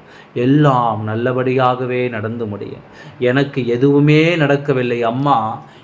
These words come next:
நீங்கள் என்னத்தான் செய்கின்றீர்கள், செய்கின்றீர்கள், நீங்கள் இருக்கின்றீர்களா இல்லையா என்று எனக்கு சந்தேகமாகவே இருக்கின்றது என்று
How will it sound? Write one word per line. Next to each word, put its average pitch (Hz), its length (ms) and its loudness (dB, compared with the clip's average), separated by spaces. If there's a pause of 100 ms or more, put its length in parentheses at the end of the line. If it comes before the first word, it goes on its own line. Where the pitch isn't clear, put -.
நீங்கள் 139 380 2
என்னத்தான் 143 720 0
செய்கின்றீர்கள், 131 800 -2 (100)
செய்கின்றீர்கள், 131 760 0 (480)
நீங்கள் 151 340 2
இருக்கின்றீர்களா 160 920 2 (220)
இல்லையா 165 580 2
என்று 143 400 2
எனக்கு 135 360 -2
சந்தேகமாகவே 151 960 0 (140)
இருக்கின்றது 135 760 -2
என்று 131 360 -2